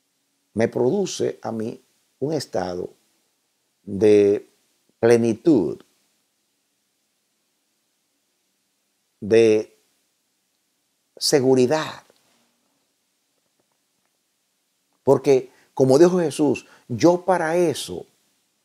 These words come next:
he nacido y para eso he venido al mundo, para dar testimonio de la verdad.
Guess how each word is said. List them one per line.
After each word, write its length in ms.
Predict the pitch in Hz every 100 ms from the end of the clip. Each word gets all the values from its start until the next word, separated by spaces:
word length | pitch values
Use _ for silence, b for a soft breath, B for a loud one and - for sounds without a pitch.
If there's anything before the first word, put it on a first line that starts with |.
| _ _ _ -
he 100 | 123
nacido 640 | 147 - 113 80 73 - _ _ _ _ _ _
y 140 | - 135
para 340 | - 135 135
eso 180 | 156 175
he 40 |
venido 340 | 151 135 143 135
al 100 | 113
mundo, 520 | 147 113 69 - - _ _ _
para 280 | - 127 127
dar 240 | 127 160 156
testimonio 840 | 147 - 127 123 117 147 127 110
de 120 | 92
la 160 | 90 82
verdad. 520 | 76 67 80 78 53